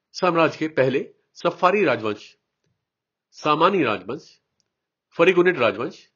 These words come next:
हब्बारी राजवंश, हिंदुसाई राजवंश और लाविक राजवंश आए थे। गजनवी समाज के बाद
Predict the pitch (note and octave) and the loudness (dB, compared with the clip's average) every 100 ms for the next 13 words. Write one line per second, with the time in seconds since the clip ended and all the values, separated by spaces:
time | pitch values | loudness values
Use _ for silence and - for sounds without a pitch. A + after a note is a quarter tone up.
0 | _ _ _ _ _ - D3+ D3+ E3+ B2+ | _ _ _ _ _ -8 2 4 4 2
1 | G2 A#2 - - _ _ _ _ - E3+ | 0 -4 -10 -14 _ _ _ _ -6 -4
2 | G#3 G3+ E3 D#3 A2 A2 G3+ - _ - | -2 0 2 2 0 -2 -10 -14 _ -2
3 | D#3 F#3 - _ _ _ C3+ F3 F3+ C#3+ | 2 2 2 _ _ _ 0 2 2 0
4 | A2 A2 G#2+ F2+ F2 E2+ - _ _ _ | -2 -4 -6 -10 -12 -16 -20 _ _ _
5 | _ _ _ _ C3 C#3 D3+ D#3 C#3+ C#3+ | _ _ _ _ -2 0 0 0 0 0
6 | - C3+ C#3+ - | 0 2 2 0